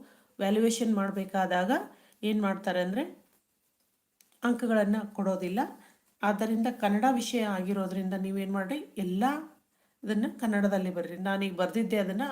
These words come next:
ಅದನ್ನ ಅಳಗ್ಸಿ ಪುನಃ ಏನ್ ಮಾಡಿದ್ದೀನಿ, ಕನ್ನಡದಲ್ಲೇ,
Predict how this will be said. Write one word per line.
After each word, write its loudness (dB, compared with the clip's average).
ಅದನ್ನ -4
ಅಳಗ್ಸಿ -2
ಪುನಃ 0
ಏನ್ -2
ಮಾಡಿದ್ದೀನಿ, -4
ಕನ್ನಡದಲ್ಲೇ, 2